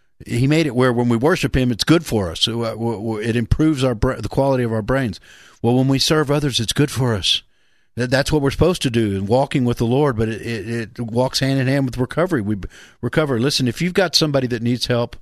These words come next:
I'd like to help 'em. You can text me at eight three two, four seven five, eight six four two. Eight three two, four seven five, eight six four two. I'm going over to the Open Door Mission, which is for men,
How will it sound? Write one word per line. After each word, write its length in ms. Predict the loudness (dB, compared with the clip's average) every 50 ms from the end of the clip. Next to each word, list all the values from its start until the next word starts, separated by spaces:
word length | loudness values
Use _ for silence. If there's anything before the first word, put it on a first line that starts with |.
| -20 -20 -20 _ _ _ -6
I'd 140 | -4 -2 -2
like 180 | -2 -2 -2 -2
to 60 | -4
help 200 | -4 -4 -4 -6
'em. 200 | -8 -10 -10 -14 _ _ _
You 120 | -8 -6
can 120 | -6 -4 -4
text 320 | -2 -2 -2 -4 -4 -6
me 200 | -6 -6 -6 -6
at 140 | -6 -4 -4
eight 160 | -4 -4 -4
three 200 | -2 -2 -2 -2
two, 240 | -2 -2 -2 -2 -2
four 220 | -2 -2 -4 -4 -2
seven 300 | -2 -2 -2 -2 -4 -4
five, 320 | -2 -2 -2 -2 -2 -4
eight 140 | -4 -4 -4
six 200 | -6 -6 -8 -10
four 220 | -8 -6 -6 -4
two. 260 | -4 -6 -6 -6 -8 -10 _ -20 _ -20 -20 -20 _ -6
Eight 200 | -6 -6 -4 -2
three 180 | -2 -2 0
two, 220 | 0 0 0 -2 0
four 200 | 0 -2 -2 -2
seven 320 | 0 -2 -2 -2 -2 -4 -2
five, 280 | -2 -2 -2 0 -2
eight 160 | -2 -2 -2
six 180 | -2 -4 -4 -6
four 200 | -4 -4 -4 -2
two. 240 | -2 -2 -2 -2 -2
I'm 80 | -2
going 260 | -2 -2 0 0 0 0
over 140 | -2 0
to 40 | -2
the 120 | -2 0 -2
Open 180 | -2 -2 -2
Door 180 | 0 0 0 0
Mission, 320 | 0 -2 -2 -4 -4 -4
which 160 | -4 -4 -6
is 100 | -8 -14
for 120 | -10 -6 -4
men, 320 | -2 -2 -2 -2 -4 -4